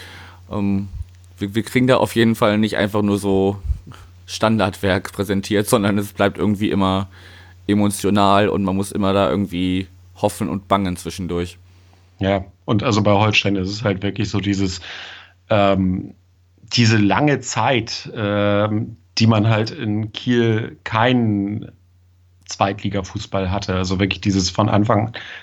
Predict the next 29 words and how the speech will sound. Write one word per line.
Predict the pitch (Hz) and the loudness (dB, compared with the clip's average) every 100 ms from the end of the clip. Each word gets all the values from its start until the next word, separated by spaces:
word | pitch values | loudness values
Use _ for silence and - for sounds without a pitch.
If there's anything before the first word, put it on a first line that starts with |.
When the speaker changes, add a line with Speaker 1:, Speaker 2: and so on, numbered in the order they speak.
| _ | _
Speaker 2:
der | 107 110 | 0 2
achtziger | 113 - - 110 104 | 0 -2 0 2 2
bis, | 95 101 - - - | 2 -2 -2 -8 -8
äh, | 117 101 98 | -2 0 0
vor | 95 101 | 0 -2
drei | 95 98 98 | 2 2 4
Jahren. | 98 98 110 117 - - - - - _ | 4 2 0 -2 -12 -16 -18 -20 -20 _
Ähm, | 110 101 95 90 92 - _ _ | 2 2 4 2 0 -6 _ _
das | 123 - | -2 2
ist | |
natürlich | 143 131 135 131 | 2 2 0 0
so | 131 | 0
eine | 123 | 0
Sache, | 107 117 160 151 151 147 - - _ _ _ _ _ | 0 0 2 0 0 -4 -12 -20 _ _ _ _ _
ich | 156 - | -10 -4
bin | 143 131 | -4 -2
wirklich | 131 143 - | -2 -4 -2
für | 117 | 0
jedes | 117 127 123 | 2 2 0
Spiel | - 113 | 0 0
dankbar, | 104 110 117 147 170 - _ _ | 2 0 0 0 0 -4 _ _
was | 131 131 | -4 -2
ich | 143 - | -2 -4
in | 131 | -4
der | 131 | -4
zweiten | - 131 139 | 0 -2 0
Liga | 131 131 127 | -2 0 0
sehe | 127 135 170 - | 2 0 -2 -6
und | 120 110 107 107 | -2 0 0 -4